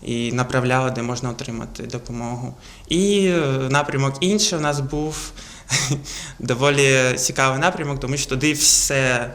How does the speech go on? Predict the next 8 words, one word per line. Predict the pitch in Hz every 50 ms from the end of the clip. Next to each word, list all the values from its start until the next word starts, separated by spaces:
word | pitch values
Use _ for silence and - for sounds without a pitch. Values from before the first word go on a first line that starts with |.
| -
всі | - - - - 143
напрям-, | 135 143 156 165 160 - - 139
всі | - - - - - 139 139 135 135 135 127 123
запити | 131 151 160 - 156 135 -
скидалися. | - - - - - - - 131 120 117 113 113 117 117 - 135 127
Від, | 127 127 - 147 139 - - -
від, | 127 131 139 135 139 139 - 147
е, | 135 135 139 135